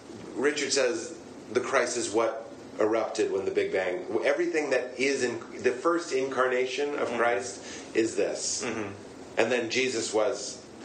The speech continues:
Speaker 1: an incarn-, a human incarnation of Christ, of the whole thing. Or, or you could look at it, it's another way to look at it, is that he was a man and he realized his Christness. That's a little bit more Buddhist,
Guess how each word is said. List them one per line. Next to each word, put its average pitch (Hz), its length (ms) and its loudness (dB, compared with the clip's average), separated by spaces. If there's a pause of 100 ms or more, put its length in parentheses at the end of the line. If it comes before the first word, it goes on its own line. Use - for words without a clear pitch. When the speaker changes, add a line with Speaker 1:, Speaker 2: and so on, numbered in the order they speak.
(400)
Speaker 1:
an 110 120 4
incarn-, 98 480 0
a 95 60 0
human 107 320 0
incarnation 87 720 -2 (440)
of 101 160 2
Christ, - 580 0 (160)
of 113 180 2
the 113 80 2
whole 101 220 0
thing. 98 160 -2 (400)
Or, 117 120 4
or 156 300 2
you 135 140 0
could 127 140 0
look 110 160 0
at 98 180 2
it, 107 240 0 (140)
it's 98 140 -6
another 107 260 2
way 98 100 2
to 90 60 0
look 90 180 -2
at 85 140 2
it, - 140 -2 (280)
is - 180 2
that 117 120 4
he 120 160 -2
was 117 480 0
a 107 120 2
man 95 460 0
and 98 140 -2
he 107 260 -2
realized 95 680 0
his 92 200 -2
Christness. 87 520 -2
That's 98 220 2
a 101 60 2
little 95 180 2
bit 90 160 0
more 90 160 2
Buddhist, 107 520 0